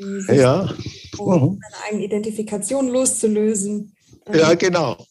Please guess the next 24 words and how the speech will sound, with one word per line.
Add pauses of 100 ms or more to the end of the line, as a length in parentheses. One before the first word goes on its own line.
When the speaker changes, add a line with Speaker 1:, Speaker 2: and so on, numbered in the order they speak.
(280)
Speaker 2:
Mhm.
Speaker 1:
ist (1600)
Speaker 2:
Also
es
geht
einfach
um
die
Lockerung (300)
Speaker 1:
Ja. (140)
Speaker 2:
von
Identifikationen. (180)
Speaker 1:
Mhm.
Speaker 2:
Entidentifizieren
heißt, (460)
die
Dinge,
die
da
geschehen (460)
oder
die
wir
erleben,